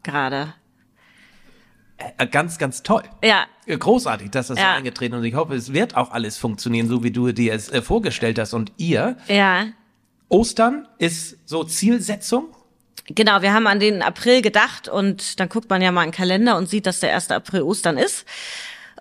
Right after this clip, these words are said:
Speaker 1: Und,
Speaker 2: Der erste
Speaker 1: ähm,
Speaker 2: April ist Ostern.
Speaker 1: ja.
Speaker 2: Na, guck mal.
Speaker 1: Und deswegen wäre es schön, wenn wir es zum Ende März schaffen. Nun haben wir gestern erst unterschrieben, jetzt geht langsam erstmal alles los und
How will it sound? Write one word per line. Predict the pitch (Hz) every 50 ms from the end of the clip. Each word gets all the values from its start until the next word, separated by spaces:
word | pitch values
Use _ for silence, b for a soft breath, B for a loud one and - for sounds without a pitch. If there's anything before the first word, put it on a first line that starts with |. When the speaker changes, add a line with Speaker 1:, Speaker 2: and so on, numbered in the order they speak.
| _
Speaker 1:
Und, | - 233 240 233 233 240 240 233 233 226
Speaker 2:
Der | -
erste | - 233 220 214 226 220
Speaker 1:
ähm, | 190
Speaker 2:
April | 185 - - 208 202 190
ist | 185 -
Ostern. | 202 190 160 - - 92 - -
Speaker 1:
ja. | 247 254 247 202 143
Speaker 2:
Na, | -
guck | - 143 120
mal. | 95 85 - _ _ _ _ - -
Speaker 1:
Und | - 185 220 214 202
deswegen | 220 220 214 208 196 240 240 233 226 226 220 202 - 147
wäre | 190 170 165 196 214 226 226 214 214
es | 160 202 - -
schön, | - 233 226 220 220
wenn | 202 196 202 190
wir | 190
es | 185 185 - -
zum | - 190 180 180 175 -
Ende | - 151 185 175 170
März | 160 151 151 156 - -
schaffen. | - 220 220 233 - - 277 294 302 311 294 B B B B B B B B B B B
Nun | 202 214 202 214
haben | 214 220 220
wir | 208 202
gestern | 208 214 208 - 220 196
erst | 147 147 180 - -
unterschrieben, | 135 - 180 175 - - - 226 240 247 233 240 233 233 214 -
jetzt | - 175 185 180 -
geht | - 175 170 160
langsam | 170 180 180 185 165 190 180 -
erstmal | - 156 185 - - 202 - -
alles | 165 185 175 165 - -
los | 180 190 208 233 247 254 247 - -
und | - - 190 185 185 190 190 180 170 - - - - -